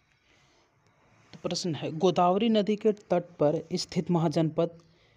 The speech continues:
कौन सा था? ठीक है, तो इस प्रश्न का सही उत्तर हो जाएगा ऑप्शन ए,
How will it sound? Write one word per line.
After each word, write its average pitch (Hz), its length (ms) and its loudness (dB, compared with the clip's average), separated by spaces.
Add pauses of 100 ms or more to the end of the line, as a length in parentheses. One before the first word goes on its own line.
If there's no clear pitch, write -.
(120)
कौन 175 220 4
सा 147 380 -4 (140)
था? - 380 -6 (300)
ठीक 247 180 -12
है, 160 180 -16 (4000)
तो 190 80 2
इस 202 220 -2
प्रश्न 160 380 -6
का 156 120 -4
सही 156 260 -4
उत्तर 151 240 -6
हो 147 120 -8
जाएगा 143 360 -6 (720)
ऑप्शन 151 360 -4 (120)
ए, 160 260 -8